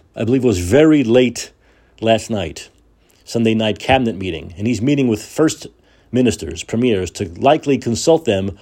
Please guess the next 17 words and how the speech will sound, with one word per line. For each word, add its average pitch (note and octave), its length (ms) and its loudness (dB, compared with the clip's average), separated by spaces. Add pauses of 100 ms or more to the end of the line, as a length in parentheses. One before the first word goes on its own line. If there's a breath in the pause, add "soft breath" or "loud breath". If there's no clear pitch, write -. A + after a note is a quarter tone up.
(220 soft breath)
on B2 120 0
invoking C3+ 540 2
war F3+ 240 8
measures F#2 760 -2
against D3 460 0
his B2 140 -2
own C#3+ 220 2
citizens. D#2 920 -6 (1700)
Justin E3 260 2
Trudeau D#3+ 280 6
wants C#3 280 2
to C3+ 40 -4
use B2+ 180 2
war C#3+ 280 6
measures F#3+ 800 -2
against C3+ 380 0
his B2+ 140 2